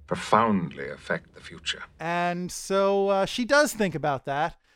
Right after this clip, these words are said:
Speaker 2: and she comes out and she decides, you know what? Data, in fact, is not property. And, uh,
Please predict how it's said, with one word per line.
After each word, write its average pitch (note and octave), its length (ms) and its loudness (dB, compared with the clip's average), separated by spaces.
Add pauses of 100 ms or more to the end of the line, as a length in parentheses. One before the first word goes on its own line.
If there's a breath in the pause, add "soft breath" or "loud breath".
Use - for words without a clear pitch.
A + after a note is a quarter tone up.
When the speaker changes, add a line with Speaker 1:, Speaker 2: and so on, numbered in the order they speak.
(220)
Speaker 2:
and G#3 280 0
she - 160 -6
comes A3+ 300 0
out A#3+ 320 6
and A3 120 -4
she A#3 220 -6
decides, A#3 720 2
you G#3 160 -2
know B3 120 4
what? A#3+ 320 8 (580)
Data, C4+ 580 6
in A3+ 180 -2
fact, A#3+ 460 2 (280)
is A3+ 200 -2
not A3+ 260 4
property. C#3 540 -4 (480)
And, G3+ 720 2 (560)
uh, - 300 -8